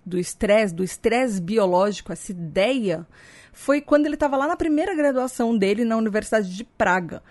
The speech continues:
Ele tava seguindo um dos professores, fazendo a ronda médica. Um professor dele, ele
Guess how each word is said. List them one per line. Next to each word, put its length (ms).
Ele 240
tava 280
seguindo 800
um 180
dos 180
professores, 1000
fazendo 560
a 100
ronda 640
médica. 580
Um 120
professor 640
dele, 460
ele 260